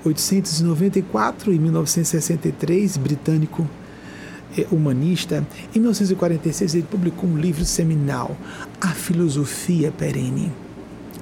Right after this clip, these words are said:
Existe uma base de consciência, de espiritualidade, que está exarada e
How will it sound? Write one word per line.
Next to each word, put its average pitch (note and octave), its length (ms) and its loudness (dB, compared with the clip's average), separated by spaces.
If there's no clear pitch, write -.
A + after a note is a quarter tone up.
Existe G3 420 2
uma F3+ 140 4
base C3+ 1000 0
de C3+ 300 0
consciência, E3 880 2
de F3 80 0
espiritualidade, C3 960 -2
que A3 100 2
está E3+ 480 2
exarada E3 760 2
e F3 140 2